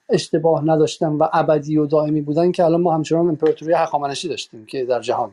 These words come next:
اه، داشت مشغول اداره جهان بود، همچنان امپراتوری اسکندر مقدونی داشتیم، همچنان خلافت اسلامی داشتیم.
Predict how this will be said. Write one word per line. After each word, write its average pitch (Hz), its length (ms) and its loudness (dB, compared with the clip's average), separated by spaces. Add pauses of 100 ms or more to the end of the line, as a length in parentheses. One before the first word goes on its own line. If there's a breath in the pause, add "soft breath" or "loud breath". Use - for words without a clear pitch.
(140)
اه، 123 220 -2
داشت 117 220 -4
مشغول 135 260 2
اداره 135 260 4
جهان 131 320 2
بود، - 120 -20 (360 loud breath)
همچنان 160 540 2
امپراتوری 156 500 4
اسکندر 151 440 2
مقدونی 151 420 2
داشتیم، 113 320 -6
همچنان 139 260 -6
خلافت 135 400 -4
اسلامی 143 420 2
داشتیم. - 300 -4